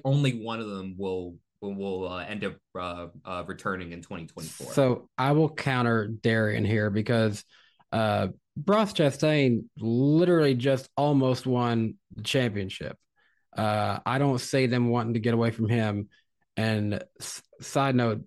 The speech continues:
Speaker 2: I mean, Daniel Suarez, you know, that was their first guy. I don't see them wanting to just say,
Speaker 1: It's
Speaker 2: hit the,
Speaker 1: cutthroat,
Speaker 2: hit the,
Speaker 1: though.
Speaker 2: I don't, I don't, yeah, but I don't see them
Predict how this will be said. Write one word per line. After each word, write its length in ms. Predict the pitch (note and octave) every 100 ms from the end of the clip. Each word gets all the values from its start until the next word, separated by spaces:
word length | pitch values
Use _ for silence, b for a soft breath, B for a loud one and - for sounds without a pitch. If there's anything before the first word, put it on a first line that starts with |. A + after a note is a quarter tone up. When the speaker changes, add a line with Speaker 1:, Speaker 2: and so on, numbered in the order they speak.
| -
Speaker 2:
I 40 | B2+
mean, 120 | A#2
Daniel 260 | C#3+ F3
Suarez, 500 | - D3 D3+ B2+ A#2+ -
you 120 | B2
know, 100 | A#2
that 120 | C#3+
was 140 | C#3
their 120 | B2 A2+
first 500 | - C#3+ C3+ C3 A#2
guy. 420 | A2+ G#2+ G2+ - _ A2+
I 140 | A#2+
don't 220 | C3+ A#2+
see 240 | - C3+ B2
them 260 | B2 A#2+
wanting 280 | A#2+ G#2 A#2
to 60 | A#2
just 160 | A#2
say, 540 | B2+ A#2+ A#2 A2 A2 - _
Speaker 1:
It's 160 | C#3+ C#3
Speaker 2:
hit 60 |
the, 60 | -
Speaker 1:
cutthroat, 340 | - C3 -
Speaker 2:
hit 120 | C#3+ C#3
the, 60 |
Speaker 1:
though. 160 | G2+ E2+ C3+ - _ _ A#2 -
Speaker 2:
I 140 | D3+
don't, 260 | G#3+ G#3 E3
I 100 | G3
don't, 200 | G3+ -
yeah, 200 | D#3+ E3+
but 120 | D3+ D3
I 100 | D#3+
don't 180 | D#3 -
see 240 | - D#3
them 380 | D3 C#3 C3